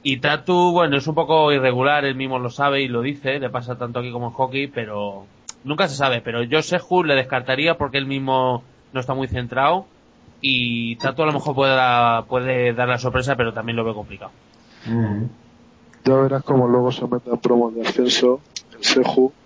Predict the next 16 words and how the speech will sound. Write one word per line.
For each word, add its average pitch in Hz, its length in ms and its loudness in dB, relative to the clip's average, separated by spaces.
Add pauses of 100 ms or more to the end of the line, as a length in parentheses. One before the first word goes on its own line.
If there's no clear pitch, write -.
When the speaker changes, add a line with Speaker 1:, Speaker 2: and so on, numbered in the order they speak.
(320)
Speaker 3:
<laughs> - 440 -10
Se - 180 2
va 127 120 6
a - 20 4
reír 135 320 6
de 127 140 4
ti, 135 180 2
Mike. 139 320 0 (1000)
Speaker 1:
<laughs> - 20 -
Oye, 156 360 2
a 120 140 -2
lo 120 80 -8
mejor, 151 300 0
a 151 100 2
lo 123 80 -4
mejor. 123 400 -4